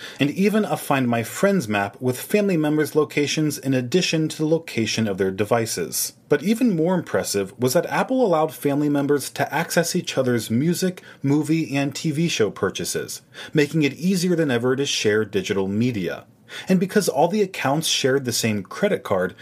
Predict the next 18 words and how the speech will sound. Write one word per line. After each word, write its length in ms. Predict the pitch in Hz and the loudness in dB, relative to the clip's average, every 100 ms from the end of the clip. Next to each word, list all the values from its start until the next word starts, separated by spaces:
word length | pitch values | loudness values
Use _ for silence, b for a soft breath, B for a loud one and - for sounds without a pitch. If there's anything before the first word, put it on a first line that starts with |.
| B B | B B
children 440 | - 208 220 226 | 2 2 4 2
wouldn't 260 | 180 208 185 | 4 2 2
be 100 | 165 | 2
able 160 | 170 160 | 2 2
to 80 | |
buy 240 | 135 127 135 | 2 2 2
an 160 | 135 | 2
app 200 | 120 113 | 0 0
or 120 | 107 104 | 0 2
movie 420 | 147 143 147 143 | 2 2 0 0
without 340 | 131 151 180 | 0 2 2
receiving 440 | 151 135 151 139 135 | 0 -2 0 0 -2
express 560 | 123 - - 175 170 | -2 -4 0 0 0
permission 580 | - 170 131 117 131 135 | -2 0 0 0 0 -2
from 200 | - 101 | -2 0
their 120 | 107 | 0
parent 540 | - - 185 147 92 - | -2 -6 -2 0 -2 -6
first, 520 | - 87 - - | -4 -4 -4 -10